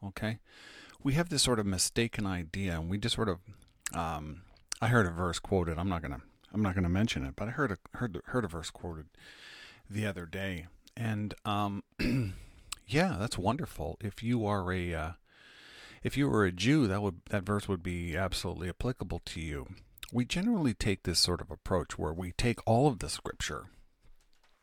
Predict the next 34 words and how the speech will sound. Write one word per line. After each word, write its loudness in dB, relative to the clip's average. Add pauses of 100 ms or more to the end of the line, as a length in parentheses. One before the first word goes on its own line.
(280)
and -2
we -2
say, 0 (340)
um, -4 (1400)
"The 6
Bible 6
is 2
written 0
to -4
man." -6 (400)
You -10
know, -14 (240)
when 2
we 2
talk 2
about -2
the -4
man -2
in -4
the -4
boat, 6 (880)
we -2
can 0
make, 0
uh, 0
we -4
can -2
easily 2
make -2
a -8
mistake -2
in -6
thinking -4
that -2